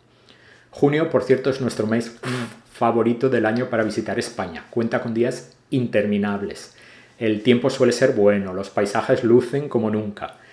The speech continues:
Y se trata de una temporada media, sin las aglomeraciones ni los precios de la temporada alta. Y vamos con el verano. Los meses típicos de verano en España incluyen parte de junio, julio, agosto y parte de septiembre.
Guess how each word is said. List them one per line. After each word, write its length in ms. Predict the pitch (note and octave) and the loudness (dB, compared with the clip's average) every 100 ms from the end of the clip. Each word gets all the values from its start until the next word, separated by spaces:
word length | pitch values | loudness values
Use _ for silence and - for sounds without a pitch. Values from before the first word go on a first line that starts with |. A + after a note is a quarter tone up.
| - - | -20 -6
Y 120 | - | -2
se 100 | D#3+ | 2
trata 320 | - E3+ D#3+ E3+ | 4 4 4 2
de 80 | |
una 220 | D3+ D3 C#3+ | 2 0 0
temporada 420 | C#3 C#3+ D3 E3 | 0 0 0 0
media, 480 | B2 A2 G2 F2 D#2+ | 0 0 -2 -10 -12
sin 420 | - - A#2+ A2+ | -12 -4 -2 0
las 240 | A2 G#2+ | -2 -2
aglomeraciones 1160 | A#2 A2 A2 A2 A2+ - C#3+ E3 F3 F#3 F3+ C3+ | -4 -2 -2 0 -2 2 2 4 0 0 -2 -2
ni 100 | B2+ | -4
los 220 | A2+ - | -4 -6
precios 480 | - B2 B2 C#3 C#3 | 0 0 2 0 0
de 80 | A#2 | -2
la 160 | G#2 | -2
temporada 600 | G#2+ G2 G2+ G2 A#2 G#2+ | -4 -6 -6 -6 -4 -4
alta. 360 | G2 F#2+ - - - _ _ | -4 -8 -14 -20 -20 _ _
Y 100 | C#3 | 4
vamos 280 | B2 C3 B2+ | 6 4 2
con 120 | A#2 | 0
el 120 | A2 | 0
verano. 420 | G2+ F#2+ G2 E2+ - - | 0 -2 -6 -12 -18 -6
Los 280 | B2 A#2+ C3+ | 0 0 2
meses 260 | C3+ C3+ | 0 2
típicos 320 | - - D3+ C#3+ | 2 2 2 4
de 60 | |
verano 280 | C3+ C3 C3+ | 6 6 4
en 80 | C3 | 2
España 340 | - D3 F3+ | 0 0 0
incluyen 640 | F#3+ C3+ A#2 A2 A2 G#2 G2+ | 0 2 2 4 2 2 0
parte 320 | - A2 A#2+ | 0 0 0
de 80 | A#2 | 0
junio, 600 | - E3 F3 G3 G3+ - | 0 0 2 2 0 -4
julio, 420 | - - D3+ A2 | -6 4 4 6
agosto 580 | G#2+ D3 C3 - G3+ B3 | 4 4 2 2 -2 0
y 120 | C3 | -2
parte 300 | A#2 A#2+ - | 2 2 2
de 60 | A2 | -4
septiembre. 640 | - A2+ - F2+ E2 - | -4 -8 -8 -10 -10 -14